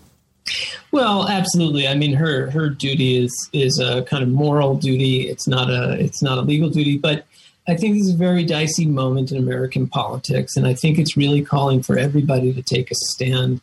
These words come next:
And I also really think it's calling for everybody to have an open heart and an open mind.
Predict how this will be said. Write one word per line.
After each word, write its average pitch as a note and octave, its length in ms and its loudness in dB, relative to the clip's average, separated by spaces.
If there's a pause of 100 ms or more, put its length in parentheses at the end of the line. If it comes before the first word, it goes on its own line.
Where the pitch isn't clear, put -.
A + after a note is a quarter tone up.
(400)
And A#3 420 2
I G3 140 2
also A#3+ 420 4
really F#3+ 280 6
think F3+ 200 4
it's D#3 160 0
calling D#3 240 2
for D3 140 0
everybody C3 500 2
to C3+ 160 -2
have B2+ 460 0 (420)
an C#3 120 0
open C3+ 280 0
heart C3 220 2
and B2+ 100 0
an B2 80 0
open A#2+ 320 -2
mind. - 340 -10